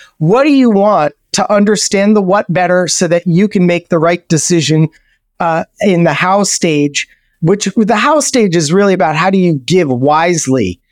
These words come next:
And that's what your firm would help with mostly anyway.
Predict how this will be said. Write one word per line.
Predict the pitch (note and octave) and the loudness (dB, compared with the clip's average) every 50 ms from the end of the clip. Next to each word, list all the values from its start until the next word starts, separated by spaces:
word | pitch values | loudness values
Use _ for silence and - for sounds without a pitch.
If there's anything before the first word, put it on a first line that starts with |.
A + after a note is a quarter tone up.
| _ _ | _ _
And | - F3+ | -2 0
that's | G#3+ G#3+ - | 0 0 2
what | G3 F3+ E3+ | 0 2 2
your | F3+ E3 F3 F3+ F3 | 2 2 2 2 0
firm | E3 - - D#3+ D3 C#3+ C3 C3+ | -2 -2 -2 -2 0 2 2 0
would | C3+ B2 | 0 0
help | A#2+ C#3 C#3+ C3 - - | 0 -2 -2 -2 -2 -2
with | C#3 C3+ B2+ - | -4 -2 -2 -2
mostly | C#3 C3+ C3 B2 - - - B2+ A#2+ A#2 - - | 0 0 0 0 -2 -2 0 0 0 0 -2 -4
anyway. | D3+ D3 D3 D3 C3 A2+ G2 - - - | -2 -2 0 0 0 -2 -4 -6 -6 -4